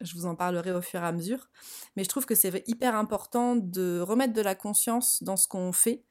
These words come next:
parce que les huiles essentielles, euh, là, c'est, euh, quand même, euh, enfin, une thématique et, enfin, des ch-, des produits que les gens utilisent de plus en plus,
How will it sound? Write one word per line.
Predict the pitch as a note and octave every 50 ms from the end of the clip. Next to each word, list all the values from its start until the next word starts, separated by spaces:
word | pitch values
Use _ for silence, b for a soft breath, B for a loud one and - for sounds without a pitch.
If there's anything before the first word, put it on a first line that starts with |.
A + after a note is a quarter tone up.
| B B B B B B B
parce | - -
que | - G3+
les | F#3 F#3 F3+
huiles | F3 F#3 F#3
essentielles, | F3+ F3+ - F3 F3 F3+ - A3+ G#3+ G3
euh, | F3+ E3+ E3 E3 E3
là, | F3+ F#3 F#3+
c'est, | - - - - F3 E3+ E3
euh, | E3 D#3+ E3 E3 E3 E3 D#3+ D#3+ E3 E3 E3 E3+ - A#3+ - _ -
quand | - F#3 F3
même, | F3+ F3+ F#3 F#3 F3
euh, | E3 D#3+ E3 E3 E3+ E3 - - - - _ _ _ _ _ _ _ _ _ _ -
enfin, | - - F3+ -
une | - F#3 F#3 F3+
thématique | - - G#3 G3 F#3+ F#3+ F#3+ - - A#3 A3+ A3 -
et, | F3+ F3 F3+ F3 E3 - - - - - - - - - _ _
enfin, | - - G3 E3
des | E3 F3 F3+
ch-, | F3 - - -
des | - - - - F3+ F3 F#3
produits | F#3+ - G#3+ G#3 G3+ B3+ A#3+
que | - G3
les | F3 F3 F3 E3+ E3
gens | D#3+ G3+ G#3+ A3 -
utilisent | - F#3 - - G3 G3+ G3 F3+
de | F3+
plus | F3 - G3 F#3
en | F3+ E3+
plus, | F3 - B3+ - - - - - -